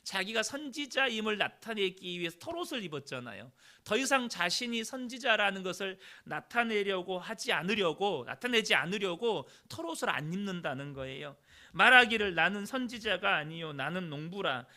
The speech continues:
내가 어려서부터 사람의 종이 되었노라." 할 것이요.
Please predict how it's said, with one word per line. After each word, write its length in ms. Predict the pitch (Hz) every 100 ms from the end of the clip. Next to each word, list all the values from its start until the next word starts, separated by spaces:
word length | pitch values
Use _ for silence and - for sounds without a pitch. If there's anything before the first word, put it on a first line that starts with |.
| -
내가 320 | 147 226 247 208
어려서부터 600 | 196 214 214 196 - 196
사람의 520 | - 240 226 208 190
종이 340 | 214 220 214
되었노라." 460 | 185 185 202 185 170
할 120 | 185
것이요. 600 | 208 202 190 160 139 135